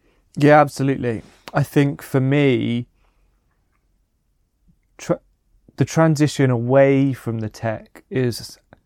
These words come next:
actually a less painful one than a transition back, um,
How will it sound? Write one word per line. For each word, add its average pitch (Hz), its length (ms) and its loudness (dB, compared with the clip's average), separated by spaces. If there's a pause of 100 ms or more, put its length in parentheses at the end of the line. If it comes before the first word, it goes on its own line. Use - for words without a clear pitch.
(200)
actually 131 340 -2
a 113 60 -2
less 123 300 -2
painful 123 480 -8
one 117 260 -4
than 120 140 -6
a 120 80 -6
transition 120 800 -10
back, - 500 -4 (640)
um, - 760 -12